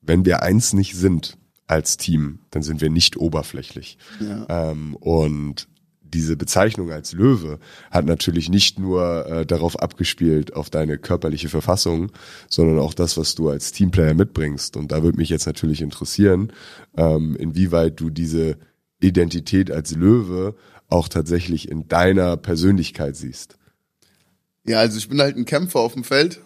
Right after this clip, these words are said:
Speaker 2: so, und ich schmeiß mich in jedem Ball hinterher und, äh, <laughs> da kann ich auch verstehen, warum man auf Löwe kommt.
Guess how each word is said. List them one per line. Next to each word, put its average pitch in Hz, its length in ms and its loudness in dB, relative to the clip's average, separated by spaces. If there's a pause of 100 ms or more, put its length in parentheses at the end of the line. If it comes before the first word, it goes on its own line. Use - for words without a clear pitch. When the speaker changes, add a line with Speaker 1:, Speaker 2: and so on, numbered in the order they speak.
(120)
Speaker 2:
so, 113 200 -2
und 156 380 -6
ich - 80 -10
schmeiß 113 360 -4
mich 110 160 -8
in 117 80 -4
jedem 110 300 -2
Ball 117 180 4
hinterher 117 580 0
und, 104 240 -4
äh, 101 340 -6 (240)
<laughs> - 260 -20
da 196 80 2
kann 151 240 0
ich 123 120 -4
auch 131 160 0
verstehen, 123 480 -2
warum 107 220 -4
man 107 180 -4
auf 107 220 -10
Löwe 120 360 -2
kommt. 139 280 -4